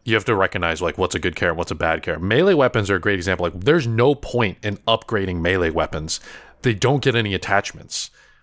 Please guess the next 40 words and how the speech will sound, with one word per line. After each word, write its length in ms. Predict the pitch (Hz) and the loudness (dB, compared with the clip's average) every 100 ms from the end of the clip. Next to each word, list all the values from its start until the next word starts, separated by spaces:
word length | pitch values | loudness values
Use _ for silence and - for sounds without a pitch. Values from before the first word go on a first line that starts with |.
| _ | _
Like, 140 | 117 - | -6 -4
camos, 600 | - 110 151 190 196 - | 0 2 4 2 2 -4
sure, 460 | - - 135 101 85 | -4 2 4 4 2
but, 200 | 95 80 | 0 0
like, 340 | 90 82 - _ _ _ _ _ _ - - | 0 -2 -8 _ _ _ _ _ _ -18 -6
the, 300 | 135 131 117 - | 0 0 0 0
i-, 140 | 170 170 | 2 2
if, 260 | 165 - - - - | 0 -2 -10 -14 -6
if 180 | 170 156 | -2 0
you 80 | |
don't 320 | 123 131 160 120 | 2 2 0 2
like 300 | 110 117 101 | 2 2 0
doing 240 | 95 117 | 2 2
it, 20 | |
if 80 | 123 | 2
you're 100 | 110 | 2
like, 120 | - | 2
"Oh 180 | 98 87 | 2 2
God, 240 | 104 98 90 | 2 4 2
I 40 | |
have 100 | 95 | 0
to 80 | 110 | -2
get, 120 | 95 | 0
like, 120 | 95 | 0
three 200 | - 104 | 0 0
more 180 | 98 92 | 2 2
melee 240 | 92 95 | 2 2
kills," 160 | 90 87 - - - | 2 -4 -8 -18 0
don't 240 | 165 214 135 | 2 2 2
do 200 | 160 190 | 4 4
things 320 | 170 170 123 | 4 2 2
you 120 | 127 | 0
don't 240 | 117 135 | 2 0
enjoy. 300 | 117 107 110 | 0 0 2
You 180 | 101 87 | 2 0
can 120 | 113 | -2
stop 340 | 98 - 113 - | 0 2 2 0
chasing 360 | 101 92 87 | -6 -6 -6
the 60 | 78 | -6
carrot. 260 | - 76 | -4 -4